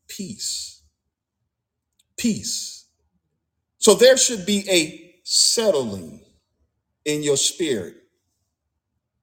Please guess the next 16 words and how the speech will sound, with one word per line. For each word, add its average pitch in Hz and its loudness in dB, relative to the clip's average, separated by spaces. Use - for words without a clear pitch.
because 131 0
God 156 0
is - -2
saying, 135 -4
"I'm 135 -8
providing 123 -6
peace. - -14
I'm 147 -4
providing 127 -2
comfort. - -14
I 143 0
am 151 -2
providing 131 -6
assurance - -8
this 160 -2
day." 131 -2